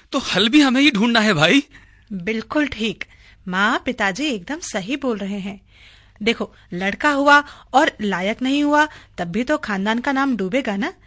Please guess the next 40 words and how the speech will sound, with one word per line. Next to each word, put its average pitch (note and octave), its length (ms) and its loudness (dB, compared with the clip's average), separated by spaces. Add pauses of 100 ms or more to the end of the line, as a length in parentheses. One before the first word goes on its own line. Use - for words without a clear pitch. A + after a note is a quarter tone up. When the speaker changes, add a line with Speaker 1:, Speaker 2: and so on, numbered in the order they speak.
(480)
Speaker 2:
अरे A#3 180 -4
माँ, A3 240 -2
सभी A3 380 -4
माँ C4 180 -2
बाप G3+ 220 -4
चाहते F#3+ 360 -10
हैं A3+ 200 -4
कि D4 120 -8
उनके G3+ 240 -6
बच्चे F#3 340 -8
लायक F#3 440 -12
हो, - 200 -10 (680)
पर D#4+ 120 2
जो G4 140 2
लायक A#3+ 400 0
नहीं G#3 320 -6
होते B3+ 380 -6 (380)
तो E4+ 100 0
क्या F#4+ 160 4
उनके C4 300 -2
माँ C#4+ 180 0
बाप D4 200 0
को D#4+ 100 -6
ये A3 240 -4
कोसना G4 380 -2
चाहिए D4+ 400 0 (300)
कि - 60 0
भगवान C#4 340 2
लड़का G#3+ 320 0
पैदा C#4 320 -2
मत G#3 260 -6
करना D4+ 280 0
जो D#4 140 -4
कुल B3+ 180 -4
का D4+ 140 -2
नाम A3+ 260 -2
खराब G4 300 0
कर E4 180 -2
दे? G3 200 -6 (520)
तकलीफ B3+ 560 -2